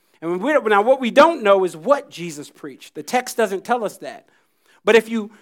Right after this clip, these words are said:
use supporting texts, we normally can figure out what Jesus preached because Jesus preaches here what he always preaches, the gospel of God. Where am I getting that from? If you go back to chapter one, verse fourteen and fifteen, please mark those.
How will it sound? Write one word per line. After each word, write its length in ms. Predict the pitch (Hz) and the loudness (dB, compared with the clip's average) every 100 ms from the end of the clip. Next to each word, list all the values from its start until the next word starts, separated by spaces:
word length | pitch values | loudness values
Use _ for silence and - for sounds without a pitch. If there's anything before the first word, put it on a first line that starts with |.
| - | -8
use 340 | 196 330 - | 0 0 0
supporting 580 | 233 214 - 311 311 220 | -6 -8 -2 -2 0 -4
texts, 520 | - 311 330 - 175 | -4 -4 -4 -8 -10
we 180 | 170 233 | -8 -6
normally 560 | 196 208 311 359 294 247 | -4 0 2 4 2 -2
can 160 | 208 | -6
figure 420 | 196 240 202 185 | -8 -8 -6 0
out 180 | 214 208 | 0 0
what 140 | 190 185 | -4 -8
Jesus 420 | 226 240 185 - | -10 -10 -12 -16
preached 440 | - 302 202 - _ _ | -10 -8 -8 -12 _ _
because 220 | - 185 185 | -12 -10 -8
Jesus 460 | 277 339 240 - | -4 -4 -4 -12
preaches 540 | - - 320 - 185 - | -14 -4 -4 -4 -10 -10
here 300 | 302 302 160 | -6 -6 -6
what 160 | 170 | -10
he 100 | 147 | -10
always 440 | 165 254 175 143 - | -6 -6 -6 -10 -18
preaches, 600 | - 143 - 92 - _ _ _ - | -16 -16 -16 -20 -20 _ _ _ -18
the 80 | |
gospel 600 | 180 185 190 165 - 156 | -16 -12 -12 -12 -14 -14
of 120 | 139 123 | -14 -12
God. 420 | 170 135 92 - _ _ _ - | -10 -10 -14 -20 _ _ _ -4
Where 140 | 226 | -2
am 80 | 254 | 0
I 80 | 226 | 0
getting 300 | 196 233 226 | 0 -2 -2
that 200 | 220 214 | -6 -4
from? 220 | 233 233 | -2 -2
If 100 | 175 | -2
you 140 | 302 | -2
go 220 | 370 254 240 | 0 0 2
back 240 | 214 - | 0 -2
to 80 | 185 | -6
chapter 360 | - 208 190 | -4 -4 -4
one, 360 | 170 208 170 143 _ _ _ _ _ - | -6 -4 -6 -10 _ _ _ _ _ 0
verse 200 | 220 226 | 0 0
fourteen 520 | 254 254 254 233 196 | 0 -2 0 -4 -4
and 120 | 160 | -6
fifteen, 520 | - 240 - 185 175 | -4 -6 -6 -6 -6
please 200 | 180 311 | -4 -6
mark 280 | 202 214 202 | -2 -2 -2
those. 260 | 214 190 | -4 -4